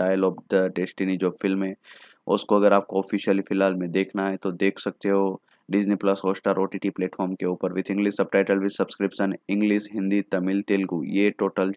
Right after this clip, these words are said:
चार वर्जन्स में। तो इस तरह से इस फ़िल्म को ऑफिशियली एंजॉय कर पाओगे।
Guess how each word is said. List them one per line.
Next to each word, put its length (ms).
चार 240
वर्जन्स 540
में। 180
तो 160
इस 180
तरह 100
से 100
इस 100
फ़िल्म 160
को 120
ऑफिशियली 440
एंजॉय 340
कर 220
पाओगे। 420